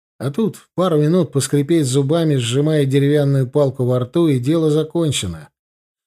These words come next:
После процедуры скостовал на себя общее лечение. За пару дней рана полностью заживёт. Главное, что артефакт уже начал действовать,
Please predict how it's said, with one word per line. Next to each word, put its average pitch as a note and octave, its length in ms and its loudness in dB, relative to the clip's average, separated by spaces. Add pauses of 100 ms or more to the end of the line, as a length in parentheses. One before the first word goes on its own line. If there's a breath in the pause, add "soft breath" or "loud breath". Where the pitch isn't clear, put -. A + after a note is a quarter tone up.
(140)
После G2+ 260 -8
процедуры C#3+ 580 -2
скостовал D#3+ 600 -2
на D3 80 0
себя C3+ 340 -2
общее C3 360 -2
лечение. F#2+ 720 -6 (260)
За B2 200 -2
пару D3 300 -2
дней D#3+ 280 0
рана C#3 340 -2
полностью A#2+ 580 -4
заживёт. A2+ 680 -4 (500)
Главное, B2+ 560 -2
что A2+ 220 -4
артефакт A2 520 -8
уже A2+ 180 -4
начал C3 360 -4
действовать, C#3+ 720 -6